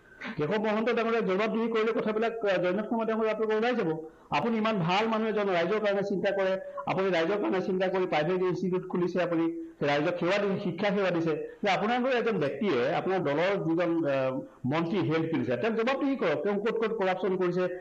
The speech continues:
নে কৰাপশ্যন কৰা মানুহবিলাক আপোনালোকৰ দলৰে মানুহ, সেই কথাবিলাকো আহিব নহয়। গতিকে আপোনালোকৰ নিচিনা ভাল মানুহে ৰাজনীতি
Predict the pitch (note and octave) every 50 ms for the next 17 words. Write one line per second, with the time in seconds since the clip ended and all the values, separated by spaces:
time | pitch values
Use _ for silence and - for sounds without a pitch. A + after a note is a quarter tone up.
0 | - - F#3 F#3 F#3+ G3 G3 G3 G3 G#3+ A3+ A3+ A3 A3 G#3+ G3+ G3 G3+ G3+ G#3
1 | G#3+ G3 F#3+ F#3 F#3 G3 G3 G3 E3+ D3+ D3+ D3+ E3 D#3 C3+ B2 A2+ G#2+ G#2 G2+
2 | - - - - - - _ - _ - E3+ G3+ A3 G#3 A3 A3+ A#3 B3 A#3+ B3
3 | A3 G3 G#3 G3 G3 F3+ E3 D#3 D3+ - - - - - - - _ _ - F3+
4 | A#3+ - - - F3 G3+ A3 A3+ A#3+ B3 B3+ C4 - B3+ C4+ G#3 D3+ C3 C3+ C#3
5 | D#3+ F#3 G3+ G#3+ A#3 B3 A#3 D#3 C3+ C3+ C3 D3 E3 E3